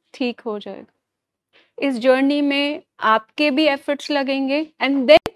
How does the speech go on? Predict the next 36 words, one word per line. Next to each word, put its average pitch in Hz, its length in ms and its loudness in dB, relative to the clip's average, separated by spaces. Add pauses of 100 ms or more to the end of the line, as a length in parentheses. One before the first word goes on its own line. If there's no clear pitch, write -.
फिर 302 140 2
आपके 254 320 2
loved 233 340 0
one 240 300 0 (400)
आपको 285 440 2
देख 247 360 -2
के, 202 180 -6 (320)
आपकी 277 360 0
conviction, 285 760 0 (120)
आपकी 262 380 0
commitment 277 680 -2
को 269 140 -2
देख 220 320 -2
के 208 160 -2 (340)
पीछे 294 360 -2
धीरे 247 300 -2
धीरे 247 340 -2 (340)
फॉलो 220 340 0
करेगा। 190 420 -10 (960)
So, 302 120 -2
पहले 277 420 4
ये 392 140 6
कुर्सियाँ 330 500 4
जो 320 180 2
है, 294 300 4
जो 294 140 0
हम 285 200 0
बोलते 269 300 0
हैं 277 120 -2
कि 302 100 -2
साइको 262 380 2
एजुकेशन 254 680 -2
किसकी 269 440 -6
चाहिए, 269 460 0 (380)
Family 220 560 -4
की। - 160 -20